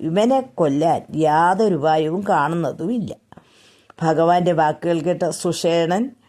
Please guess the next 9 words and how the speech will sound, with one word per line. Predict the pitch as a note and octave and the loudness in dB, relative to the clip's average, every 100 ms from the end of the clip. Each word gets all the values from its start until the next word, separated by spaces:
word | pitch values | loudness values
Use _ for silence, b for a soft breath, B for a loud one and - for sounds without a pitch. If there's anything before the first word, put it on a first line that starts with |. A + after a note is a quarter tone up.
| b b - | b b -6
കുമാരന് | E3 E3+ F3+ F#3 G3 | 0 2 2 2 0
കുഴപ്പമില്ല | G#3+ F#3 E3+ F3 A#3 A3+ D#3+ D3 D3 | -2 0 -2 -2 0 0 2 2 0
എന്ന് | C#3+ D3 | 0 -2
പറഞ്ഞിട്ട് | D3+ D#3 E3 F3+ F3+ B3+ D#4 b b b | -2 -2 -2 -4 -2 -4 -4 b b b
ഹനുമാനോട് | D#3+ E3+ E3 F3 F3+ F3+ F3+ G#3 | 0 2 2 2 2 2 2 0
മുമ്പലത്തെ | E3 D#3+ E3+ G3+ G#3+ A3+ A3+ | 0 -2 0 0 0 0 -2
പോലെ | A3 C#3+ C#3 C#3 - | -2 -6 -6 -6 -2
ഔഷധശൈലം | D#3 E3 A#3+ G#3+ G3+ F#3 C#3+ D3 C#3+ | -2 -2 -2 -2 -2 -2 -2 -2 -4
കൊണ്ടുവരാൻ | C#3+ D3+ D#3 C#3 D#3+ A#3+ | -4 -4 -4 -2 -2 -4